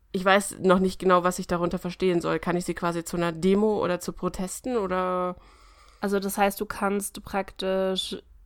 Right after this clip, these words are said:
Speaker 2: deine N P Cs irgendwie dazu bringen, Sachen zu machen,
Speaker 1: Ja,
Speaker 2: die du machen
Speaker 1: anscheinend.
Speaker 2: möchtest.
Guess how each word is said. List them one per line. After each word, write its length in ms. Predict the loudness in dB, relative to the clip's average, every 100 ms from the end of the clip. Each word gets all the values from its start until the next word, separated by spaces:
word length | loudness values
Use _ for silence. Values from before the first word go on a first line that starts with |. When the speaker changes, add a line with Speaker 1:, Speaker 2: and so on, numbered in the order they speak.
| -20 -12
Speaker 2:
deine 480 | 0 2 2 0 0
N 160 | 0
P 180 | 0 -2
Cs 520 | -2 0 0 0 -2 4
irgendwie 640 | 4 6 2 -2 -4 -2
dazu 340 | 0 -2 0 0
bringen, 420 | 6 8 8 8
Sachen 320 | 8 8 6
zu 160 | 2 2
machen, 640 | 2 0 0 -4 -4 -6 -10 -20 -20 _ _ _ -4
Speaker 1:
Ja, 160 | 0 2
Speaker 2:
die 60 | 4
du 80 | 4
machen 80 | 6
Speaker 1:
anscheinend. 420 | 6 6 2 2 0
Speaker 2:
möchtest. 380 | 0 0 -4 -18